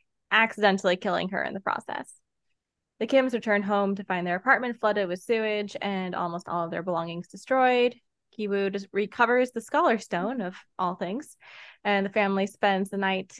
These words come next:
in a public shelter. The next day, they have to return to the Park's house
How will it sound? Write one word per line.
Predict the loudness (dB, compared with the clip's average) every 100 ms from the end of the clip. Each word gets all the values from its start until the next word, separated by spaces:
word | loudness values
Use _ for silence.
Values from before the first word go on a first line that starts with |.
| -6
in | -4 -4
a | -6 -6
public | -8 -8 -8
shelter. | -4 -4 -2 -2 -2 -2 -6 -8
The |
next | -8 -4
day, | -2 0
they | 0 -2 -4
have | -4 -6
to | -4
return | -6 0 2 2
to | -2
the | -2
Park's | 0 -2 0
house | 0 0 -2 -8